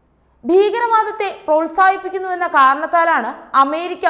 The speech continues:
ഉൾപ്പെടെയുള്ളവർ പാകിസ്ഥാനെ അകറ്റി നിർത്തുന്നത്. ഒപ്പം ചൈനയോടുള്ള പാകിസ്ഥാന്റെ അടുപ്പവും ഇതിന് പ്രധാന കാരണമായിട്ടുണ്ട്.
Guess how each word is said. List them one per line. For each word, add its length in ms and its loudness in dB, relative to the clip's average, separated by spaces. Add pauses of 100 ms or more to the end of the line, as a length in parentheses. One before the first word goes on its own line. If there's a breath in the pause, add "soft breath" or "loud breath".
(100)
ഉൾപ്പെടെയുള്ളവർ 760 0
പാകിസ്ഥാനെ 800 0 (160)
അകറ്റി 340 0
നിർത്തുന്നത്. 540 -8 (360)
ഒപ്പം 340 -2 (380 loud breath)
ചൈനയോടുള്ള 680 2 (240)
പാകിസ്ഥാന്റെ 800 -2
അടുപ്പവും 540 -2 (160)
ഇതിന് 240 -8
പ്രധാന 560 -4
കാരണമായിട്ടുണ്ട്. 920 -2